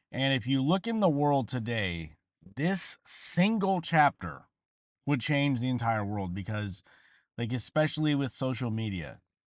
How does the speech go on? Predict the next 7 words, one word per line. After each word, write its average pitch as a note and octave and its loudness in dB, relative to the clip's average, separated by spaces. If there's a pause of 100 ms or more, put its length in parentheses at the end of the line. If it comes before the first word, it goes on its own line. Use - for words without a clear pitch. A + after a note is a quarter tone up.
(220)
there B2+ -2
is A2+ -4
absolutely D3+ 4
nothing C3+ 2
but B2 -4
arguments. B2 -2
And A2 -2